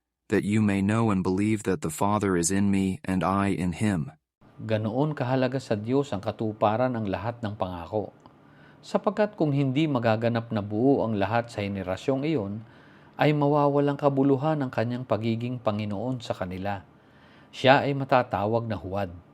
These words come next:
Speaker 2: Hindi nga ba't iyon nga ang nangyari? Matapos na maganap ang lahat sa hula ng kasulatan noong A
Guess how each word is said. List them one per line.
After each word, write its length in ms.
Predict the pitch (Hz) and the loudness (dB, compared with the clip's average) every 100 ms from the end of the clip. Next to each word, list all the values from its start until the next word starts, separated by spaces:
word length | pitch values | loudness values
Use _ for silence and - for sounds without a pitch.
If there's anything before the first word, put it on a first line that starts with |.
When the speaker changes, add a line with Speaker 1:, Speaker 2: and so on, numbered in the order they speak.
| - - - - - 185 | -20 -20 -20 -20 -8 -2
Speaker 2:
Hindi 320 | 185 208 160 | 2 2 2
nga 80 | 135 | 2
ba't 240 | 147 - | 2 2
iyon 320 | 113 117 113 | -2 0 0
nga 160 | 120 110 | -2 -2
ang 160 | 117 | -4
nangyari? 640 | 98 95 95 95 117 113 - - - - | -4 -6 -8 -8 -8 -10 -20 -20 -20 -12
Matapos 600 | 101 98 117 123 147 - | -8 0 2 2 0 -2
na 80 | 117 | -2
maganap 480 | 104 98 107 123 131 | -2 0 0 -2 -2
ang 120 | 104 101 | -4 -4
lahat 360 | 90 104 135 | -2 0 0
sa 160 | - 90 | -2 -8
hula 400 | 92 117 127 123 | -4 -2 0 -2
ng 80 | 117 | -4
kasulatan 680 | 113 - 95 95 123 123 113 | -6 -4 -6 0 0 0 -4
noong 160 | 95 | -6
A 80 | 110 | -4